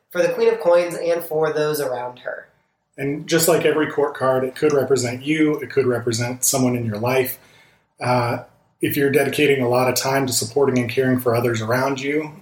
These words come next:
Speaker 2: then it probably is you. Or if it's someone else in your life, then it's somebody that has kind of a mother type role who offers love and support, particularly when it comes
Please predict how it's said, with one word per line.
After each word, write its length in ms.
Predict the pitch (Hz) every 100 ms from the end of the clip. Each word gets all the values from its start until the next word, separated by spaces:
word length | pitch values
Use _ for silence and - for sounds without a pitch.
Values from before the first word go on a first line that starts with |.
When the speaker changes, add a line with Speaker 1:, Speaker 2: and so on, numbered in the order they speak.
| _ _
Speaker 2:
then 560 | 120 123 120 120 123 123
it 140 | 120 -
probably 640 | 110 110 110 120 117 123
is 280 | 131 113 135
you. 380 | 143 147 151 - - - _ _ _ -
Or 380 | 165 165 165
if 120 | - 147
it's 160 | 127
someone 260 | 143 131 131
else 180 | 131 -
in 80 | 127
your 140 | 120
life, 400 | 117 120 113 -
then 120 | 131
it's 160 | 131 127
somebody 320 | 147 135 135
that 200 | 127 127
has 460 | - 135 131 123 113
kind 240 | - 143
of 80 | 120
a 40 | 113
mother 360 | 117 123 127
type 340 | 123 123 120 117
role 440 | 123 131 135 - - - _ _ _
who 200 | - 143
offers 420 | 131 127 131 120 110
love 180 | 123 123
and 120 | 110
support, 600 | 110 - 135 127 - -
particularly 600 | - 131 156 135 127 127
when 180 | 117 117
it 120 | 117
comes 380 | - 131 127 123